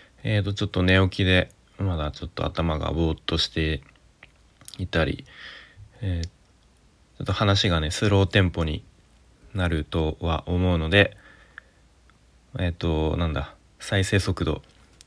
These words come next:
一点五倍とかにして <laughs> 聞いてもらえたらちょうどいいのかなと思います。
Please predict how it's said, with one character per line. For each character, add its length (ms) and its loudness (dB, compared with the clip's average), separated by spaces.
一 80 -2
点 240 -2
五 100 2
倍 220 8
と 100 -4
か 120 -2
に 200 -6
し 100 -4
て 180 0
<laughs> 40 -12
聞 160 -2
い 40 -2
て 100 -2
も 160 4
ら 80 4
え 60 0
た 160 -4
ら 140 -2
ち 120 -4
ょ 80 4
う 20 2
ど 120 2
い 120 4
い 80 -4
の 100 -6
か 140 -6
な 120 4
と 140 -4
思 180 0
い 80 -2
ま 140 2
す。 180 -4